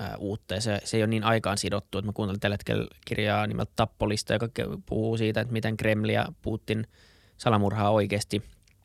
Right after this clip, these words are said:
ää, semmosia loikkareita ja oligarkkeja ja muita vastaavia. Ja, mut se ei oo vaan semmoista, niin,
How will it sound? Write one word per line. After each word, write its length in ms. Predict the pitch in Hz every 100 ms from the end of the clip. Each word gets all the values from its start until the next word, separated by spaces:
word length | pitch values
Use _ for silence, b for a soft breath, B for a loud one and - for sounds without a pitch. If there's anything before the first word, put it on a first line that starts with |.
| _ _ - _ -
ää, 220 | - 113
semmosia 460 | 117 101 104 98 98
loikkareita 640 | 107 98 - 101 98 101 101
ja 140 | 98
oligarkkeja 560 | 101 98 95 - 110 101
ja 40 |
muita 220 | 107 101
vastaavia. 500 | 107 - 101 95 98 104
Ja, 60 | 101
mut 240 | 104 104
se 80 | -
ei 40 | 107
oo 60 |
vaan 160 | 110 107
semmoista, 340 | 104 107 - -
niin, 140 | -